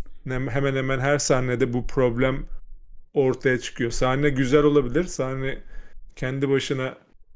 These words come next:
iyi olabilir ama bölüm sonu sahnesi olarak problemler ortaya çıkıyor yani maalesef.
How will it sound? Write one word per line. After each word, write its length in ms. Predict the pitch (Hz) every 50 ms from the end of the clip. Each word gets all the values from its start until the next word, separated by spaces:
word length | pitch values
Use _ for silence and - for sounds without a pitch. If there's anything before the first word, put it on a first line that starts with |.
| - - - -
iyi 200 | 143 135 135 139
olabilir 460 | 131 127 127 139 139 151 185 202 196
ama 320 | 165 139 143 165 185 - - - - -
bölüm 320 | 127 120 147 147 160 156
sonu 280 | - - 165 156 156 151
sahnesi 500 | - 165 143 139 139 135 127 - - 139
olarak 500 | 127 127 131 147 165 165 - - - - - - - _ _ _ - - - - - _ _ _ _ - - 98 - - -
problemler 840 | - 143 131 123 127 135 139 135 135 135 147 - 151 135 131 135
ortaya 400 | 131 135 131 127 - 135 127 131
çıkıyor 360 | 123 - - - - 123 117 117
yani 280 | 117 120 120 127 131 - - - - - - 165
maalesef. 500 | 139 120 123 123 120 117 - - 127